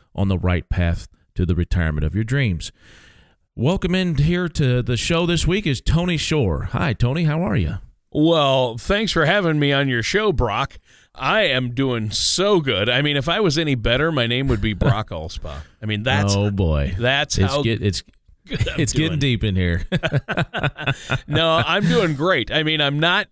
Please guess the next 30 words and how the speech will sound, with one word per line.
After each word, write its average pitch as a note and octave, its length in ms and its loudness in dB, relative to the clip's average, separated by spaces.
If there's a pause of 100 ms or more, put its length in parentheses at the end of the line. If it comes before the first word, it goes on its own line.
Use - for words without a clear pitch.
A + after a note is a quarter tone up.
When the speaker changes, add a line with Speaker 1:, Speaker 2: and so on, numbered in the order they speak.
(140)
Speaker 2:
I'm C#3+ 260 -2
not, D#3+ 300 0
I'm C#3 180 -2
no G3 200 2
Daniel D#3+ 520 0
Allspa, G#2+ 580 0
and B2+ 100 2
I B2+ 100 2
know, C3+ 280 2
uh, A#2+ 280 0
Danielle C3+ 480 0
is, A#2+ 180 -2 (180)
does A#2 240 -2
such E3 300 -4
a D3 60 -2
great A#2+ 320 -2
job G#2 420 0
with A2 300 -2
the A#2+ 100 -4
show, F#2 460 -4 (360)
and C3 300 0
our B2 120 2
listeners C#3 500 0
are B2+ 60 2
probably B2 380 0
like, A2 300 0
"Hey, C#3+ 220 0
who's C#3 300 -4
this D#3 220 -2
guy? D2 360 -12